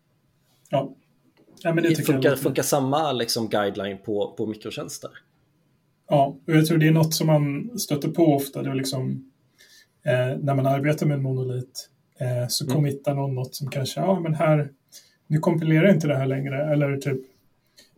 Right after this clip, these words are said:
Speaker 1: nu funkar inte, eh, liksom, eller o-, o-, om man råkar få in en ändring som, som gör att,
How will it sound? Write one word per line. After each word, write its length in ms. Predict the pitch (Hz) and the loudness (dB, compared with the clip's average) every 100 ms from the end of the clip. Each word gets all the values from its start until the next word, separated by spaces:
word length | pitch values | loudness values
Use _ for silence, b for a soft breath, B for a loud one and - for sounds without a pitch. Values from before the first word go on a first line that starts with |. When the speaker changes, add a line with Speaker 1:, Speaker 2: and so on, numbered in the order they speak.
| - | -4
Speaker 1:
nu 120 | 151 | -2
funkar 360 | - 156 - 147 | 2 2 2 -2
inte, 220 | 139 143 135 131 135 143 143 _ _ _ _ 185 | -2 -2 -2 -4 -6 -8 -12 _ _ _ _ -8
eh, 280 | 160 147 143 139 - 151 | -4 -2 -4 -6 -12 -12
liksom, 440 | 131 143 127 127 - _ _ _ _ _ 165 | -8 -4 -4 -6 -10 _ _ _ _ _ 2
eller 220 | 170 170 | 2 4
o-, 200 | 160 165 | 0 -2
o-, 160 | 220 - | -4 -2
om 120 | 165 | 2
man 240 | 160 160 160 | 2 2 2
råkar 220 | 160 160 | 2 2
få 140 | 170 175 | 2 2
in 140 | 160 | 4
en 100 | 151 | 2
ändring 320 | 147 139 139 | 2 0 -2
som, 200 | 135 196 | -4 -6
som 180 | - 147 | -2 0
gör 200 | 143 139 | 2 2
att, 140 | 135 | 0